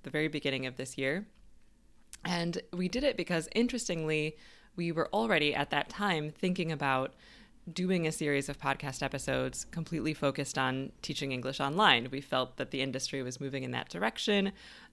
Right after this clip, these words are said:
Uh, we'd gotten some great questions from our followers regarding teaching online. And then, of course, uh, several months later, the covid nineteen pandemic hit.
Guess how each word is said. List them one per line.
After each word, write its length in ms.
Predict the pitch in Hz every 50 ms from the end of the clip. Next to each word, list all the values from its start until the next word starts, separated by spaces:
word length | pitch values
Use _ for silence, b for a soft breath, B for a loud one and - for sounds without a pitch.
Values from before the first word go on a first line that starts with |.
| -
Uh, 180 | 156 143 135 131
we'd 160 | 135 151 135 -
gotten 260 | - 139 - - 151
some 180 | - 147 139
great 260 | 139 156 160 151 - -
questions 580 | - 214 214 208 - - 208 196 190 185 185
from 200 | - - 139 131
our 100 | 123 135
followers 680 | - - 190 185 185 185 190 185 180 175 170 170 165 -
regarding 380 | 165 - - 151 151 151 151 151
teaching 280 | - 151 143 160 151
online. 480 | 151 143 139 143 139 135 135 135 139 143 B B B B B B B B B B B B B B _ - - - - - -
And 240 | - 202 202 202 214
then, 360 | 294 320 269 190 185 185 208 233 - -
of 220 | - 214 180 -
course, 560 | - - 165 139 147 214 233 240 - - - B B B B B B -
uh, 160 | 175 165 165
several 320 | 180 - 220 214 233 214
months 260 | 175 170 165 170 -
later, 520 | 180 180 180 185 165 139 135 143 185 - - -
the 400 | 180 185 175 165 165 160 156 - - - - -
covid 300 | 208 226 202 165 170 160
nineteen 640 | 151 143 139 - - - - 165 156 151 147 143
pandemic 720 | - 180 147 139 139 139 135 127 127 123 123 123 - - -
hit. 360 | - - 196 233 - - -